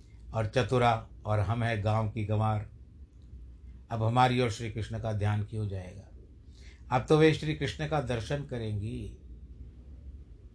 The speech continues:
और उन्हीं को परमानंद की प्राप्ति होगी। अरे इस अक्रूर का, इस अक्रूरण का नाम अक्रूर नहीं होना चाहिए था, नाम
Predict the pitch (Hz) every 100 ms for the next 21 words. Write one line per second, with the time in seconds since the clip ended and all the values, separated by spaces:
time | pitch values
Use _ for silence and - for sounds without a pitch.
0 | - - - - - - - - 117 -
1 | 110 131 139 - 110 113 113 110 110 107
2 | 110 104 101 98 - 107 95 - 98 101
3 | - - - - - - - - - -
4 | 143 185 170 156 135 135 135 147 143 107
5 | 107 117 - 135 - - 107 131 131 131
6 | 120 110 104 101 101 113 - - - -
7 | - - - - - - - - - -
8 | - - - - - - - 110 113 131
9 | 147 123 104 143 143 127 123 135 120 113
10 | 104 107 98 95 92 98 - - - -
11 | - - - - - - - - - -
12 | - 104 113 135